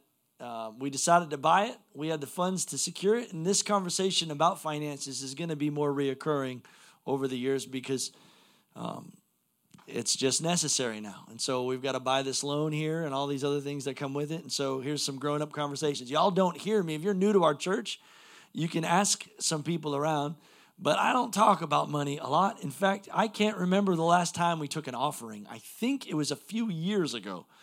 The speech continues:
So there are some churches that make this the, like, priority of the service. "Don't forget to take the offering."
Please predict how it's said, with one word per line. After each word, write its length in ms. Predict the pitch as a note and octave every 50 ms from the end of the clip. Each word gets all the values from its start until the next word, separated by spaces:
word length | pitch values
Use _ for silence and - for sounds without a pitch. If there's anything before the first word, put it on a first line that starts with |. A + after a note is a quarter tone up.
| - - - - _
So 140 | - - C3+
there 120 | D3+ E3+
are 100 | E3+ E3+
some 340 | E3 - - A3+ A#3+ B3+ C4+
churches 540 | G#3 - G#3 G3+ G3 G3+ G3 G3+ G#3 E3+ D3+
that 180 | D#3+ D3 D3 D3
make 340 | D3+ D#3 D3 - - B2+
this 420 | C3+ D3+ F3 F#3+ - - - - - _ _ _ _ _ _ _ _ _ _ -
the, 320 | C#3 C#3 D3 D3+ D3 C#3+
like, 320 | C#3+ C#3+ C#3 C3+ B2+ -
priority 560 | - - G3 F#3 E3+ E3 F3 F#3 G3+ G3+ G3+ F#3
of 120 | D#3 C#3
the 60 | -
service. 500 | - - F3+ F#3 G3 G#3 A#3 B3 G3+ -
"Don't 420 | - C#3 C#3+ C3+ F#3 G3+ A#3 C4 G#3+
forget 360 | - - G3+ F#3 A3 A#3+ -
to 80 | - -
take 300 | - - A3+ B3 G#3+ -
the 120 | F#3+ F3 F#3
offering." 560 | A3+ C4+ A#3+ - F3 D#3+ D3 C#3+ C#3+ C#3+